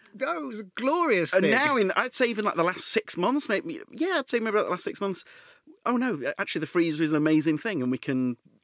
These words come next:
Speaker 2: we can, uh, what's it called? B-, uh, bulk, uh, batch cooking."
Speaker 1: Absolutely.
Speaker 2: You know, these are all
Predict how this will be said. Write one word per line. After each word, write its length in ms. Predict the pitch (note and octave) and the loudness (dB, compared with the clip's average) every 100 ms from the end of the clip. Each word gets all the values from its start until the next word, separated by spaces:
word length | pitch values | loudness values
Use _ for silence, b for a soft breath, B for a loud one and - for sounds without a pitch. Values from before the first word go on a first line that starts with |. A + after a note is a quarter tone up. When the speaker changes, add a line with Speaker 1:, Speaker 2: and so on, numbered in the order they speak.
| _ | _
Speaker 2:
we 300 | - - A#2 | -20 -16 -14
can, 340 | - C3 B2 A#2+ | -6 -2 -2 0
uh, 180 | A#2+ | -2
what's 220 | A2+ A2 B2 | -4 -6 -10
it 100 | - | -4
called? 300 | C3 B2 A2+ - | -2 -2 -6 -6
B-, 60 | - | 0
uh, 140 | C3 | 0
bulk, 340 | A#2+ D#3 D3+ - - | 2 2 0 -4 -2
uh, 160 | C3+ | 0
batch 280 | B2+ E3+ - | 0 -2 -4
cooking." 500 | - F#3 G3+ F3+ F3+ B B B B - | -8 -2 0 0 -2 B B B B -10
Speaker 1:
Absolutely. 420 | E3 - F3 F#3+ | -10 -8 -4 -2
Speaker 2:
You 40 | |
know, 40 | F3+ | 0
these 120 | D#3 | 0
are 60 | D#3 | 2
all 260 | D3 C3+ | 4 2